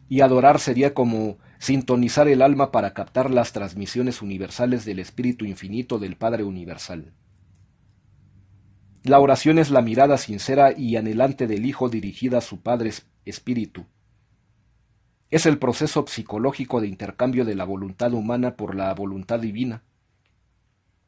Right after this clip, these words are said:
La oración es una parte del plan divino para transformar lo que es en lo que debería ser. Una de las razones por las cuales Pedro,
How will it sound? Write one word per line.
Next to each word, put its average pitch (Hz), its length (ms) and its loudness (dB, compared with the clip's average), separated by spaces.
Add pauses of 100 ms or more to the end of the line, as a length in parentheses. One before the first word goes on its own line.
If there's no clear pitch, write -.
(480)
La 135 160 8
oración 139 400 4
es 147 140 2
una 151 220 0
parte 135 280 2
del 101 160 -4
plan 131 240 0
divino 120 380 -4
para 98 240 -6
transformar 104 720 -6 (300)
lo 127 220 2
que 127 400 4 (300)
es 160 480 2
en 127 180 2
lo 120 140 0
que 117 140 -2
debería 113 380 0
ser. 101 240 -6 (2500)
Una 165 200 6
de 143 80 8
las 127 140 6
razones 135 380 2
por 113 200 -2
las 107 160 -4
cuales 139 340 4
Pedro, 127 520 0